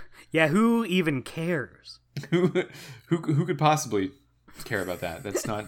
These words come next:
Speaker 1: <laughs>
Speaker 2: that's not on the table.
Speaker 1: You got other shit to worry about.
Speaker 2: Yeah, and, and Kate's a really interesting character, 'cause, like, in that,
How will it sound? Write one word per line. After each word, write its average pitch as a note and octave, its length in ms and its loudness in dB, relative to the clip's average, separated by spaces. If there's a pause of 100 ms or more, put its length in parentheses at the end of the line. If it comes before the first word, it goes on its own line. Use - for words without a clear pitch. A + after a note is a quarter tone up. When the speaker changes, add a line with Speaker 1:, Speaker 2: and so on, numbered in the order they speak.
Speaker 1:
<laughs> - 80 -10 (1000)
Speaker 2:
that's - 160 -4
not B2 220 2
on G#2+ 180 0
the G2+ 60 -8
table. F#2+ 460 -6 (420)
Speaker 1:
You E3+ 120 -2
got F#3+ 220 12
other F3 280 8
shit D3 300 -2
to D#3+ 100 -4
worry B2+ 280 0
about. A2+ 340 -4 (1080)
Speaker 2:
Yeah, E3+ 240 4
and, C#3+ 260 -2
and C#3+ 120 -2
Kate's B3+ 280 2
a A#3 80 2
really D#3+ 300 6
interesting B2 340 -4
character, G#2+ 480 -2
'cause, A#2 200 -2
like, C#3 160 2
in C#3+ 120 0
that, C3 260 2